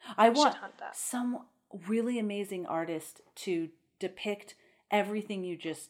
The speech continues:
Speaker 1: told me. Not, like, about the whole movie, all the lore that you told me.
Speaker 2: Yeah. I'm sure some of it exists. We, we'll just have to do a little search.
Speaker 1: Yeah,
Speaker 2: Find
Speaker 1: yeah.
Speaker 2: it. Yeah.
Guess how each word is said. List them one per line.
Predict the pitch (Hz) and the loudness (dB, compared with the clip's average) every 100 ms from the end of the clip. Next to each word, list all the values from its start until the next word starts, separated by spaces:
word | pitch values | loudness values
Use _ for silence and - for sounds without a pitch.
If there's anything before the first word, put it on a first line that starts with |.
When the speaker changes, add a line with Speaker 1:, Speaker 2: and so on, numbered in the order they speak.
| _ - | _ -20
Speaker 1:
told | - 170 156 | -6 -4 -4
me. | 135 - - _ _ _ _ 220 | -6 -10 -16 _ _ _ _ 6
Not, | 233 214 | 10 10
like, | 185 165 | 10 8
about | 180 180 | 6 6
the | |
whole | 170 180 | 2 2
movie, | 170 180 208 - - | 2 0 -6 -10 6
all | 214 233 | 12 12
the | 214 | 12
lore | 202 190 190 156 175 214 190 | 6 8 10 8 6 0 6
that | 190 - | 6 6
you | 180 | 0
told | - 170 147 | 0 2 2
me. | 139 139 _ _ _ _ _ _ 226 | -4 -12 _ _ _ _ _ _ -6
Speaker 2:
Yeah. | 202 180 - _ _ _ - | -6 -6 -10 _ _ _ 4
I'm | 262 370 | 6 8
sure | 370 403 | 8 6
some | 403 285 277 | 8 4 6
of | 233 | 2
it | - | 0
exists. | 208 202 214 - - - - _ _ _ | -4 -6 -6 -6 -6 -10 -12 _ _ _
We, | 240 240 - | -4 -2 2
we'll | 247 | 2
just | 226 220 | 2 -4
have | 208 | -4
to | 202 180 | -4 -8
do | 190 214 214 | -8 -4 -4
a | |
little | 190 - | -4 -4
search. | - - - - 160 | -4 -2 -4 -6 -4
Speaker 1:
Yeah, | 156 151 151 147 147 147 | -4 -4 -6 -6 -8 -10
Speaker 2:
Find | 196 190 190 | -8 -6 -8
Speaker 1:
yeah. | - | -10
Speaker 2:
it. | - - _ _ _ | -12 -20 _ _ _
Yeah. | 202 - | -12 -10